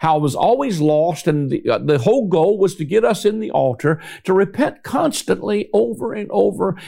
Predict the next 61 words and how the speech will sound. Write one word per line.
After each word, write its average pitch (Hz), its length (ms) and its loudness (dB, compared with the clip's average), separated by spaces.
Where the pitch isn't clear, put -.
and - 160 -2
over 190 320 0
for 156 140 -4
the 160 120 -2
same 160 380 -2
things. 185 680 -2
And 170 240 0
I'm 226 140 0
not 349 180 0
against 202 400 -2
repentance. 180 540 0
I'm 196 180 -2
just 180 260 0
saying 180 200 0
that 165 140 0
what, 185 220 -2
uh, 180 140 -4
you 175 140 0
know, 190 80 0
what 170 380 0
they 214 100 0
did 247 160 -4
was 170 160 2
they 190 100 0
talked 180 300 -2
me 226 160 0
out 160 140 0
of 139 60 -4
my 180 140 -2
salvation 175 680 -2
and 147 240 0
preached 180 300 0
rules 170 380 2
until 165 200 2
it 156 80 0
shut 165 220 0
up 160 180 0
faith. - 180 0
I 220 80 0
didn't 247 120 -4
believe 160 220 0
I 175 100 0
was 190 120 -4
saved 214 300 0
anymore. - 500 -4
And 175 120 0
then 269 140 2
I 277 100 0
got 185 240 -2
to 170 60 -2
this 147 220 -4
point 175 240 -2
where 156 120 2
I 160 60 0
thought, 143 160 -2
"Well, 190 240 0
you 196 140 -2
know 208 120 0
what? 226 380 0
If 135 160 0
I'm, 214 180 0